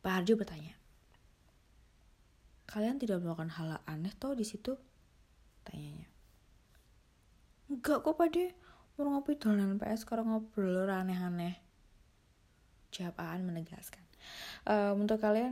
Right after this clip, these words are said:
yang tidak mengerti itu, Aan tadi menyampaikan dengan bahasa Jawa, yang artinya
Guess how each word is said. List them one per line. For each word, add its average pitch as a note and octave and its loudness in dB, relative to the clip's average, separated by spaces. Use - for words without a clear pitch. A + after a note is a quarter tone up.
yang G3+ 2
tidak F#3 2
mengerti G3 -2
itu, A3 0
Aan F#3+ 4
tadi G#3 4
menyampaikan G3 2
dengan F3+ 0
bahasa F3 -2
Jawa, E3 -8
yang F3 -6
artinya F#3 -2